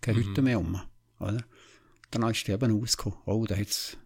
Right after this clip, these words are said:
Speaker 1: ganzen Haufen Hütten verschüttet, oder?
Speaker 2: Zusammengelegt.
Speaker 1: Und im Frühling ist dann halt alles überall rumgelegen,
Speaker 2: Ja.
Speaker 1: wenn einmal der Schnee weg ist, oder?
Speaker 2: Ja, hat man wieder aufbauen können, also.
Speaker 1: Oder?
Speaker 2: Wow.
Speaker 1: Ja, dort, äh.
Speaker 2: Ja, wie ist es vor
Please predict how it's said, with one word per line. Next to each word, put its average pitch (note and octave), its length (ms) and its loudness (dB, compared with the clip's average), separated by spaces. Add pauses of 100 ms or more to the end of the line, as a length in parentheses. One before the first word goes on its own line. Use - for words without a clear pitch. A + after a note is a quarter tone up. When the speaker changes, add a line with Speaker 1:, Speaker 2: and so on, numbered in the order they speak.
(640)
Speaker 1:
ganzen A2 340 0
Haufen A2 300 0
Hütten G#2+ 480 -2
verschüttet, - 520 -2
oder? F#2+ 200 0
Speaker 2:
Zusammengelegt. G2 760 -2
Speaker 1:
Und G2+ 80 4
im G2+ 140 4
Frühling A2 340 4
ist - 220 0
dann G2 100 0
halt F#2 240 -2
alles G2+ 300 0
überall G#2+ 260 2
rumgelegen, G2+ 540 0 (280)
Speaker 2:
Ja. A2 240 0
Speaker 1:
wenn G#2 140 4
einmal G2+ 160 4
der G#2+ 80 0
Schnee G#2+ 300 2
weg F#2+ 280 2
ist, F2 280 -2
oder? G#2 180 0
Speaker 2:
Ja, G2 60 -2
hat G2+ 120 -8
man G#2 120 -4
wieder G2 180 -2
aufbauen G2+ 720 -2
können, G2 480 -4
also. G2 320 -4
Speaker 1:
Oder? F#2 400 0 (280)
Speaker 2:
Wow. F#2+ 240 -2
Speaker 1:
Ja, F#2+ 180 4
dort, G2 340 0
äh. E2 120 0 (1500)
Speaker 2:
Ja, A2+ 120 2
wie D3 120 6
ist C#3+ 120 2
es B2 220 4
vor G#2+ 400 0